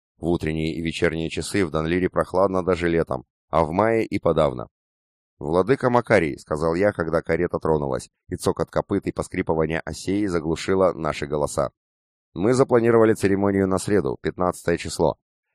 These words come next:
Как вы полагаете, не слишком ли это будет рано? Может быть, нам стоит немного подождать?" "Нет, брат Павел", —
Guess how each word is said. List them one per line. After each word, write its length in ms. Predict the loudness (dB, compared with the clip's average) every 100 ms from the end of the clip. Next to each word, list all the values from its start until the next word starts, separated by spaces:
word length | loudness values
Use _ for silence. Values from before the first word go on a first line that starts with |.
| 2
Как 160 | 4 6
вы 120 | 4
полагаете, 640 | 4 6 4 2 -2 -10 _ -6
не 120 | -4
слишком 420 | 0 -2 0 0
ли 80 | 2
это 160 | 2 2
будет 240 | 2 2
рано? 320 | 0 -2 -4 _ _ _ _
Может 340 | 2 4 4 4
быть, 160 | 0
нам 140 | 0 0
стоит 320 | 2 4 4
немного 340 | 0 2 2
подождать?" 540 | 2 2 2 2 2 -2 _ _ _ _ _ _ _ _ -6
"Нет, 340 | 2 2 2 0
брат 280 | 0 0
Павел", — 360 | 2 2 2